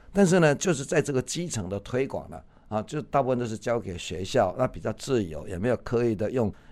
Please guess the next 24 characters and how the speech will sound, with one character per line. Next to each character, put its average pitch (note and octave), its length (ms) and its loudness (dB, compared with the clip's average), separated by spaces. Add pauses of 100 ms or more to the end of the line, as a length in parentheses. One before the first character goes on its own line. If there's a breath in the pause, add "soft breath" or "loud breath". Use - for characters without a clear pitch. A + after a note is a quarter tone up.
有 G2 160 -2
系 D3 260 0
统 E2+ 320 -6
的 F#2 300 -6
制 F3+ 200 4
度， B2 340 2 (260)
啊， F2 280 -6
然 G2 140 -4
后 B2+ 180 4
来 G#2+ 300 2 (140)
推 D3 200 6
广 G2+ 260 -2
一 G2+ 40 -4
个 G2 140 -4
校 A#2 280 4
园 F2 160 -4
的 G#2 200 -2
运 A#2+ 180 2
动 A#2+ 160 2
不 B2+ 100 -4
同 G2+ 220 -6
的 G#2 100 -4
类 A#2 220 4
别。 D2 280 -12